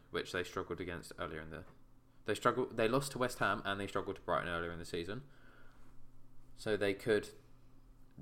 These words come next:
have some momentum knocked out there. We then have Crystal Palace. They have Arsenal. So if we're saying Liverpool are comfortably in top four, Arsenal definitely have something to prove top four there. Then we have Brighton. They have Man United.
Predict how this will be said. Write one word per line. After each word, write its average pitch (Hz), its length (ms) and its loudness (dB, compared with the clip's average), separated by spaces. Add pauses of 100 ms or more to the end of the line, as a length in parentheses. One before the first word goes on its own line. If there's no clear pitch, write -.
(200)
have 107 260 -4
some 95 240 -2
momentum 92 480 0
knocked - 220 -4
out 90 160 2
there. 95 240 0 (880)
We 110 100 4
then 104 160 4
have 107 180 2
Crystal 104 300 2
Palace. 139 500 2
They 98 140 2
have 92 220 -2
Arsenal. 101 460 0 (540)
So 98 300 2 (520)
if 107 180 0
we're 117 80 4
saying 107 240 2
Liverpool 101 360 2
are 92 40 4
comfortably 92 500 -2
in 87 100 -4
top - 200 -4
four, 92 260 0
Arsenal 95 280 0
definitely 92 280 -2
have 92 120 -2
something 90 180 -8
to - 60 -16
prove 107 300 -4
top - 200 -6
four 110 220 -4
there. 135 200 2 (1900)
Then 104 240 2
we 104 120 6
have 104 160 4
Brighton. 101 380 2
They 95 60 0
have 92 140 2
Man 95 160 -2
United. 98 500 -2